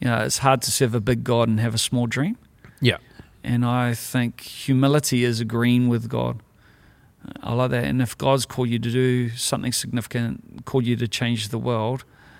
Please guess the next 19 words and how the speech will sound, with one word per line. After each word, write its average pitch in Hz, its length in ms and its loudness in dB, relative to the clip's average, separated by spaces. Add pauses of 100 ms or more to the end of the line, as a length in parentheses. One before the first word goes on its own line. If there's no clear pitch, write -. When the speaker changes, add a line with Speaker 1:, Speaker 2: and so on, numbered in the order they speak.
(560)
Speaker 1:
you 120 180 -2
know, 117 340 -2
humility 131 680 0
is 120 500 -4 (160)
agreeing 127 520 2
with 117 140 0
that 117 160 -4
plan. - 280 -4 (160)
<laughs> - 140 -20
Speaker 2:
Yeah, 107 260 6
yeah. 92 260 -2 (420)
Speaker 1:
Uh, 120 260 -2
otherwise, 123 500 0
a - 100 -4
lot 165 180 4
of 160 60 0
people 127 320 0
live 127 460 2
within 120 480 0